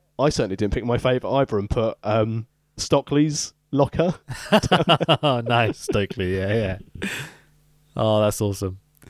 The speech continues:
Speaker 1: Which
Speaker 2: Uh,
Speaker 1: goes to show how much I had interest in this main event match. I'm talking about locker rooms in the Performance Centre than
Speaker 2: Really not your
Speaker 1: Braun
Speaker 2: cup of tea at all? You don't find any sort of, like, you know, "Oh, it could end on any move" sort of thing?
Speaker 1: No, because Goldberg wasn't coming back, so you knew Strowman was going over, like you knew Roman Reigns was going over.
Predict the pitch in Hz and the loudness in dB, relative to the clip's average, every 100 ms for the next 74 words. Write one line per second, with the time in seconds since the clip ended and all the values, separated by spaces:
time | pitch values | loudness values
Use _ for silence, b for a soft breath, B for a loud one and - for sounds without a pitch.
0 | b b b b b _ - - 101 98 | b b b b b _ -10 0 2 4
1 | 127 - - 127 117 117 117 120 104 110 | 2 0 0 2 2 0 0 0 0 0
2 | 110 113 101 - 101 - 107 101 101 107 | 0 0 -2 -2 -4 -2 0 2 2 0
3 | 101 98 - - 98 - 107 110 101 104 | -2 -4 -4 0 0 0 0 2 0 0
4 | 110 107 - 101 98 98 92 107 101 - | 0 0 0 0 0 -2 -2 -2 -4 0
5 | 113 107 - 101 95 104 104 98 95 196 | -2 0 -4 -4 -4 -4 -2 -2 0 2
6 | 196 190 190 185 147 170 127 190 165 - | 4 4 2 4 6 4 2 0 0 2
7 | 147 87 110 127 135 123 120 120 117 - | -2 0 -2 -2 0 -2 0 -2 -2 -2
8 | 107 98 107 104 101 - 98 101 92 101 | -2 -2 0 0 -2 -4 -4 -2 -2 0
9 | 131 151 139 135 - 131 127 123 123 127 | 0 2 0 -2 -4 -2 -2 -2 -2 -2
10 | 123 123 127 120 - - - - 113 - | -2 0 0 -2 -4 -10 -10 -8 -10 -10
11 | _ _ _ - 170 151 139 131 117 - | _ _ _ -4 2 4 6 6 4 -2
12 | 127 - 120 139 127 117 104 110 101 107 | -4 -2 0 4 4 4 0 0 -2 -4
13 | 104 101 110 - 113 107 107 - 113 107 | -2 0 -2 -2 -2 2 0 2 0 0
14 | 101 92 110 104 107 104 110 104 113 113 | -2 -2 -2 0 0 0 0 0 0 2
15 | 117 113 113 131 143 104 98 78 78 78 | 2 2 2 2 2 -2 -8 -4 -4 -2
16 | 73 71 95 | -4 -2 -6